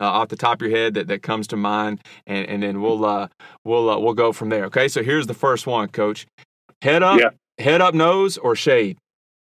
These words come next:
Speaker 2: Head up.
Speaker 1: Okay, we're talking Texas uniforms here.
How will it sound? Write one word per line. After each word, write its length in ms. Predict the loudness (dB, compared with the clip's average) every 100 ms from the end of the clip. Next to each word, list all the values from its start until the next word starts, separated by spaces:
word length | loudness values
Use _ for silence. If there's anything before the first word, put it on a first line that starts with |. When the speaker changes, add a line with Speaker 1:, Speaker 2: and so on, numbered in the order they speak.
| _ _ _ -16 -14 -4 2
Speaker 2:
Head 280 | 4 6
up. 240 | 4 2 -2 _ _ _ _ _ _ -10
Speaker 1:
Okay, 420 | -2 2 2 0 -6 -12 -4
we're 80 | 2
talking 340 | 2 2 0
Texas 400 | 0 0 0 0
uniforms 500 | 0 0 -2 -2 -2
here. 280 | -2 -2